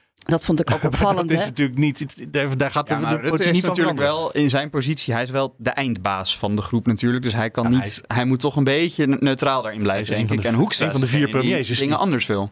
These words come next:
Speaker 1: Ja, maar het mocht dus ook helemaal niet over stikstof gaan, hè? Dat was heel erg de boodschap gedurende deze week. We hebben een soort van, nou ja, topberaad. Maar het gaat helemaal niet over stikstof. Het gaat juist ook over die andere problemen.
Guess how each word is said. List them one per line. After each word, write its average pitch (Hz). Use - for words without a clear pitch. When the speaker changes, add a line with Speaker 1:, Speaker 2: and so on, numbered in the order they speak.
Speaker 1:
Ja, 165
maar 196
het 226
mocht 208
dus 226
ook 220
helemaal 220
niet 208
over 175
stikstof -
gaan, -
hè? 151
Dat 196
was 190
heel 208
erg 175
de 156
boodschap 165
gedurende 170
deze 147
week. 170
We 165
hebben 170
een 160
soort 165
van, 131
nou 139
ja, -
topberaad. 190
Maar 175
het 190
gaat 240
helemaal 214
niet 196
over 175
stikstof. 190
Het -
gaat 196
juist 185
ook 180
over 220
die 226
andere 262
problemen. 139